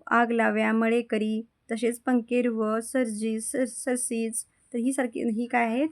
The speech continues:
उभयविध तत्पुरुष समासाची उदाहरणे आहेत. त्यानंतर आपण पाहूया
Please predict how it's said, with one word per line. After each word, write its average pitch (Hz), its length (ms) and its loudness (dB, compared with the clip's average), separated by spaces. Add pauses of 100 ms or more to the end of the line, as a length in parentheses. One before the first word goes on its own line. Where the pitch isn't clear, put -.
उभयविध 240 600 -2
तत्पुरुष 226 460 -8
समासाची 214 540 -4
उदाहरणे 208 520 0 (400)
आहेत. 254 380 0 (420)
त्यानंतर 254 280 2
आपण 269 280 0
पाहूया 269 460 0